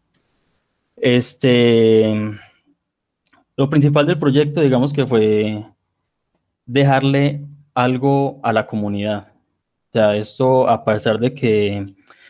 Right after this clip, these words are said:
el dinero, digamos, que lo ponía la Armada Nacional y lo construía Cotecmar, le, el objetivo final era la comunidad. Entonces, uno como interventoría,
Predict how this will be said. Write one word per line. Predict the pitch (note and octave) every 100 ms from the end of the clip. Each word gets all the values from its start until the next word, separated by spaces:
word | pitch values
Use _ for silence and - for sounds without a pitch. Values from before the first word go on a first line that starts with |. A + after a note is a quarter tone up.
| _
el | A#2
dinero, | A#2+ A#2 B2
digamos, | B2+ A#2+
que | -
lo | A2+
ponía | A2+ G#2+ A2+
la |
Armada | G#2+ G#2 A2+
Nacional | A2 G#2 G2+ G#2+ A#2+
y | A2 G#2+ G2+
lo | G2+
construía | A2 G2 - G#2 A2
Cotecmar, | A#2 A#2+ C3 B2 B2 - _ _ _ _ _ _ -
le, | B2+ A#2+ A2+ A2+
el | A2+
objetivo | A#2 B2 B2+ C3 D3+
final | C#3+ B2+ C#3+
era | A#2 B2
la | A#2+
comunidad. | A2+ G#2 G2+ G2+ G2+
Entonces, | G#2 A2+ A2 B2 C3+ - - _ _
uno | B2+ B2 C#3+
como | C#3
interventoría, | A2+ B2 A#2+ A#2+ C3 B2 A2+ A#2+